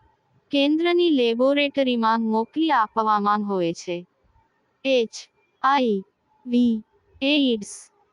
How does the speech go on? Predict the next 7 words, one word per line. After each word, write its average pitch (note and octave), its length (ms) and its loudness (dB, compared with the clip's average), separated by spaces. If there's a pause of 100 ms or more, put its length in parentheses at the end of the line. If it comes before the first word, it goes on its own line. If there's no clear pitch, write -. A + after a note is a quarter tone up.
(380)
આ D4 180 2
રીતે C#4 380 0 (260)
એચ - 220 -8 (280)
આઈ B3+ 400 0 (340)
વી A#3+ 360 0 (880)
ફેલાય C4+ 520 2
છે. F#3+ 400 -6